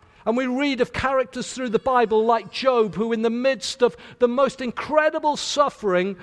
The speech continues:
was able to say of God, "Though he slay me,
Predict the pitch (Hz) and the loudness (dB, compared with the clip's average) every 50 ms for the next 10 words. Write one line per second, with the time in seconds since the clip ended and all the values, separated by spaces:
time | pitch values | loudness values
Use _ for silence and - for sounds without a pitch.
0 | - - - 226 226 - - 254 277 302 302 - 302 277 - - 247 - - - | -16 -8 -6 -4 -4 -2 2 2 2 2 2 -2 -6 -6 -6 -6 -8 -6 -4 -2
1 | - 240 214 214 220 220 214 196 - - - - - - 202 190 160 - 233 233 | 0 2 2 2 2 0 0 -2 -6 -14 -20 -20 -8 -4 -4 -4 -2 0 0 0
2 | 226 208 202 - - - - - 170 170 262 294 311 320 320 302 240 220 262 294 | 2 0 -2 -6 -10 -14 -12 -8 0 2 4 6 6 4 2 0 -4 -4 -4 -4
3 | 294 277 - - - - 285 277 277 285 294 302 285 262 220 202 202 214 220 214 | -4 -6 -6 -6 -6 -4 0 2 2 2 2 2 0 -2 0 2 2 2 2 0